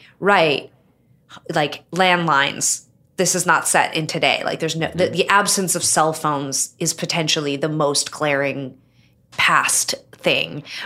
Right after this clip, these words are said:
Speaker 1: but e-, everything else feels like it could be of this time. And w-, the other big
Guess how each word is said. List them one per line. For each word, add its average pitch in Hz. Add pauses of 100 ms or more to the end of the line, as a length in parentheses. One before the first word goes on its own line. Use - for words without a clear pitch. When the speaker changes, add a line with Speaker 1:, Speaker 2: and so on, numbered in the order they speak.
(100)
Speaker 1:
but 180
e-, -
everything 175
else 151
feels 147
like 147
it -
could 147
be 143
of 139
this -
time. 143
And 151 (640)
w-, 196
the 233
other 311
big 196